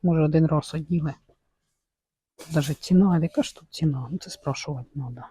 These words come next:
Ось дивіться, взагалі з біркою. Триста дев'яносто вісім гривень. Кеди. А он блестящі. Дивіться. На дискотеку.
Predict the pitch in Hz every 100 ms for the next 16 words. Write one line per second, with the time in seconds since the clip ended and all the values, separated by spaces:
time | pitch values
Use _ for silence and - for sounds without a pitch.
0 | - 175 - 156 131 151 143 - 180 160
1 | 165 143 - 151 160 151 165 160 175 156
2 | 156 156 - 151 151 - 151 143 143 139
3 | 143 - _ _ _ _ _ _ - -
4 | 160 143 170 - - - _ - 466 -
5 | - _ - - - - 185 170 165 160
6 | 170 - - 156 156 - - - - -
7 | _ _ _ _ _ _ - - - _
8 | _ _ - 160 151 135 - - - _
9 | _ _ _ _ _ _ _ - 160 156
10 | 147 - - 160 - - -